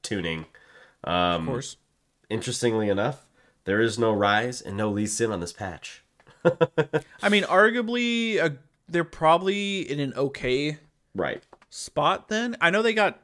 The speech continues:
Speaker 2: well, Lee got touched,
Speaker 1: The
Speaker 2: like, a
Speaker 1: last
Speaker 2: couple
Speaker 1: week or the
Speaker 2: months
Speaker 1: week
Speaker 2: ago.
Speaker 1: before? Yeah, yeah.
Speaker 2: Eh,
Speaker 1: He got a
Speaker 2: I
Speaker 1: little buff, uh,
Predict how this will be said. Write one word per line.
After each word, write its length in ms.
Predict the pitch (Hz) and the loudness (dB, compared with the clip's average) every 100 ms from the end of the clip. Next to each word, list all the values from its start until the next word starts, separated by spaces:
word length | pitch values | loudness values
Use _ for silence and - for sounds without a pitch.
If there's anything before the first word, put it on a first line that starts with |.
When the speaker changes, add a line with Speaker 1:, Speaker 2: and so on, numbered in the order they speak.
| _ _ _ - | _ _ _ -12
Speaker 2:
well, 140 | 143 | -10
Lee 160 | 151 233 | -8 -2
got 220 | 175 139 | -2 -2
touched, 600 | - 147 - - - - _ _ _ _ _ _ _ _ _ - | -2 -2 -2 -8 -12 -16 _ _ _ _ _ _ _ _ _ -10
Speaker 1:
The 80 | - | -4
Speaker 2:
like, 60 | |
a 40 | 90 | 0
Speaker 1:
last 120 | 107 | 0
Speaker 2:
couple 140 | 113 | 2
Speaker 1:
week 80 | 160 | 0
or 20 | |
the 60 | - | 2
Speaker 2:
months 160 | 107 107 | 0 -2
Speaker 1:
week 60 | 110 | -4
Speaker 2:
ago. 80 | 95 | -2
Speaker 1:
before? 200 | 131 123 | -2 -2
Yeah, 460 | 76 78 73 67 - _ - _ _ _ 170 | -2 -2 -2 -4 -8 _ -20 _ _ _ -14
yeah. 60 | |
Speaker 2:
Eh, 100 | 165 | 2
Speaker 1:
He 60 | 160 | 10
got 120 | 180 | 12
a 20 | |
Speaker 2:
I 40 | 135 | 12
Speaker 1:
little 180 | 135 | 10
buff, 340 | 98 104 104 | 10 8 6
uh, 40 | - | 4